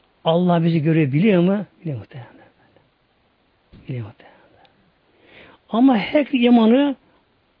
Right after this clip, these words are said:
o dereceye varmadığı için bu da Mevlam oradan melek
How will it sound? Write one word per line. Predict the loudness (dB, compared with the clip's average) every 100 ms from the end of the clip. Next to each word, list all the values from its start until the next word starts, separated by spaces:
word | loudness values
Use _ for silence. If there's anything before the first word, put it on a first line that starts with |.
| -2
o | 0 2
dereceye | 2 2 2 0 0 2
varmadığı | 2 2 2 2
için | 2 2 2
bu | 2
da |
Mevlam | 2 2 2 0
oradan | 0 0
melek | 0 -2